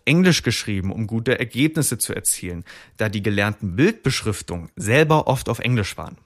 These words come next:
Die Prompt „A Portrait of a Dog in a Gallery, Sigma, eighty-five Millimeter, f one point four“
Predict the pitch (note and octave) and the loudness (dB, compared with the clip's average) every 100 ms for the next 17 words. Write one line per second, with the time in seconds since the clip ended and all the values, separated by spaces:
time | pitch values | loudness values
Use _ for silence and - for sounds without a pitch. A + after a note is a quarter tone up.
0 | _ - - _ _ _ _ A2 F#2+ D3 | _ -20 -20 _ _ _ _ -6 2 4
1 | F3+ - - - _ _ A2 - F#3 G#3 | 4 -2 -12 -20 _ _ -8 0 2 2
2 | - C3+ D#3+ - - G2+ F#2 A2 D#3+ F#3 | 2 0 0 -4 -8 -6 -2 4 4 2
3 | - B2 G#2 - D3+ F3 E3 E3 D#3 _ | -2 -2 0 2 4 4 2 0 -4 _
4 | - - G#3+ - A2 B2 G3 - - _ | -2 0 0 0 0 0 -2 -8 -20 _
5 | - D#3 G3 - D#3+ D3+ D#3 C3 C3 D#3+ | 0 0 0 0 0 0 0 0 2 0
6 | D#3+ B2 C#3+ - - C#3+ F3 - - _ | 2 2 0 -6 0 0 0 -6 -18 _
7 | _ A2+ A2 D#3+ E3+ - B2 A2+ - C#3 | _ -4 2 2 2 0 0 0 2 4
8 | G#2 | 4